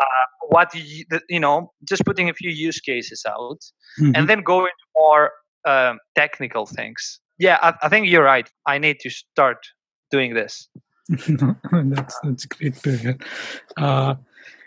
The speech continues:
Speaker 2: great. Uh, thanks, thanks, Marius, for your time. I,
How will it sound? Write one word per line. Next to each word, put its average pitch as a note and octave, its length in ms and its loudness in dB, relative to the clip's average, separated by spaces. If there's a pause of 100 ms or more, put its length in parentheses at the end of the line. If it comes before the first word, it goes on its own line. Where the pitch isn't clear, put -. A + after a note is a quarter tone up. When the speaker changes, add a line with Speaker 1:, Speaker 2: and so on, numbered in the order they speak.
(160)
Speaker 2:
great. E3+ 280 4 (180)
Uh, C3 520 2 (320)
thanks, C#3 260 0
thanks, D3 380 2
Marius, C#3 340 4
for C3+ 180 2
your C3+ 160 4
time. B2+ 420 0
I, B2+ 180 4